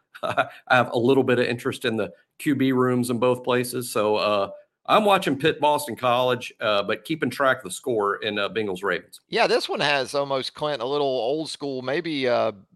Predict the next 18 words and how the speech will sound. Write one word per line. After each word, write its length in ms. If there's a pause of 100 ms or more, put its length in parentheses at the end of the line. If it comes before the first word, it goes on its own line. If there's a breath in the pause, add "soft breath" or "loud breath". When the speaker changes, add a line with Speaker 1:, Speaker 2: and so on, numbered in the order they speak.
(120)
Speaker 2:
b-, 120
before 460
your 180
time 360
even. 260 (320 soft breath)
Has 220
almost, 360
Jimmy 380
and, 200
and 140
Clint, 240
a, 400 (540 soft breath)
a, 40
a 280
Big 460
East 380
slash 360
Independent 800